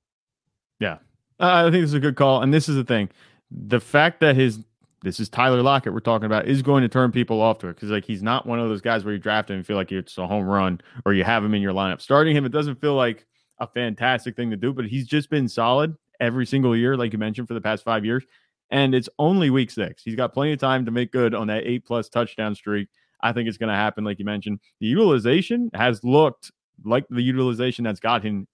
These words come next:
him that streak of touchdowns, you know, per season. So there's nothing wrong with Tyler Lockett here. Oddly enough, like, I'm still amazed. This is just something that I noticed, like, that D K Metcalf doesn't get more targets, just more usage overall, 'cause he's just such a specimen.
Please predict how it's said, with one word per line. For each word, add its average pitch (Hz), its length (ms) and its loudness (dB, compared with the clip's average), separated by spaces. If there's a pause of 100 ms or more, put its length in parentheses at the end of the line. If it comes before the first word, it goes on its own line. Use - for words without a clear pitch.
(140)
him 95 280 -4
that 107 240 0 (120)
streak - 560 -4
of 107 160 -2
touchdowns, 95 580 -2 (300)
you 107 60 -2
know, 104 280 2
per 113 140 0
season. 90 340 0 (200)
So 135 200 4 (140)
there's 131 200 2
nothing 156 260 2
wrong 139 160 4
with 127 100 -2
Tyler 123 240 2
Lockett 120 320 2
here. 123 180 -2
Oddly 202 280 2
enough, 135 420 2
like, 117 240 -2 (580)
I'm 180 220 0
still 147 400 2
amazed. 139 600 0
This 131 180 -4
is 131 60 -12
just 127 140 -4
something 120 240 -4
that 107 220 -2 (320)
I 107 140 0
noticed, 107 340 0
like, 101 160 -4 (240)
that 117 200 2
D 156 100 -2
K 143 120 2
Metcalf 127 380 0
doesn't 120 280 0
get 113 240 0 (260)
more 113 400 -2 (300)
targets, 131 580 -2
just 107 260 -12
more 117 220 -4
usage 110 420 -4
overall, 107 420 2
'cause 113 200 -2
he's 104 140 -2
just 104 180 -6
such 113 140 -2
a 104 60 -2
specimen. 147 540 0